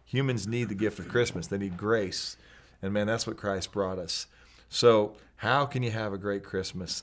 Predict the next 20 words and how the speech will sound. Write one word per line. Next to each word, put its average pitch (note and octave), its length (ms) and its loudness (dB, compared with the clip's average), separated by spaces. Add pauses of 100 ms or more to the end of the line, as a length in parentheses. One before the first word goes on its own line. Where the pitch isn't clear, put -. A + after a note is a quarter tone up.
(140)
Look, G#2+ 320 -2
this A#2 200 -2
is A2 120 -2
not G#2+ 240 -4
gonna A2 120 -4
be G#2 200 -4
overly B2+ 520 2
insightful, B2 600 -2
I G#2 80 -6
don't G2+ 180 -6
think, G#2+ 260 -4 (280)
but A#2 100 8
it's A2+ 120 8
a A#2+ 40 4
good C#3+ 160 10
reminder, C3 520 6 (100)
right? B2 300 4
I A#2+ 100 4
know B2+ 320 6
this. A#2+ 300 4